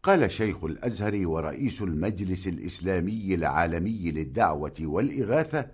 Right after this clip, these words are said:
"إن المجلس يعمل على تقديم المساعدات للمحتاجين في دول العالم، وخاصة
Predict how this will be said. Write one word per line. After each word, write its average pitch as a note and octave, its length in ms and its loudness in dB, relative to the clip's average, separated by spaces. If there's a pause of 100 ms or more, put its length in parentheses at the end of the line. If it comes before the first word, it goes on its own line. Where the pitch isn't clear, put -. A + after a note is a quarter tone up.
(1080)
"إن G2+ 140 2
المجلس C#3 640 0
يعمل B2 480 4
على G2 300 4
تقديم F#2+ 580 0
المساعدات F#2 1000 2
للمحتاجين G2+ 1300 0 (380)
في F#2 220 -4
دول E2+ 360 0
العالم، C#2+ 760 0 (480)
وخاصة F2+ 840 -2